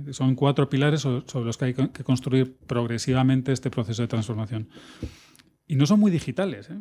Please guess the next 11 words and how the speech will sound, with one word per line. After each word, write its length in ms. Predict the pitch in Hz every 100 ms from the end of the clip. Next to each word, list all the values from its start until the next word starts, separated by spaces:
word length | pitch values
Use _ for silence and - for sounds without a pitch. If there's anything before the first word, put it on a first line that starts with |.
| 92
Digamos 340 | - - 147 165
que 120 | 156
di-, 140 | 139
di-, 460 | 135 143 139 156 -
digamos 320 | 135 131 156
que 100 | 175
hay 40 | 170
uno, 160 | 165
uno 240 | 175 160 175
fundamental, 680 | 196 170 147 139 156 165 170 _ - - _ -
es 380 | 143 165 -